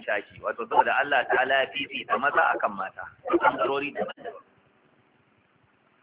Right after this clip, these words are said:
Shi ya sa shugabancin ya zama yana hannun namiji, ba a hannun mace. Ubangiji Ta'ala ya fifita namiji akan mace a ɓangaren hankali.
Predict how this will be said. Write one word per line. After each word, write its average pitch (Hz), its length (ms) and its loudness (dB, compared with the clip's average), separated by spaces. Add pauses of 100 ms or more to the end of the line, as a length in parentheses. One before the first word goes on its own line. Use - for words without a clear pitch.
(220)
Shi - 120 -6
ya 131 120 0
sa 139 240 2
shugabancin 143 600 -2
ya 127 100 -2
zama 131 240 -2
yana 135 260 -2
hannun 127 300 -6
namiji, 131 340 -8
ba 117 300 0
a 113 60 -4
hannun 110 180 -12
mace. - 260 -16 (1700)
Ubangiji 147 420 -2
Ta'ala 139 340 4
ya 143 60 -2
fifita 147 440 -4
namiji 131 580 -4 (800)
akan 131 360 -2
mace 127 240 -2
a 113 120 2
ɓangaren 131 440 0
hankali. 120 520 -2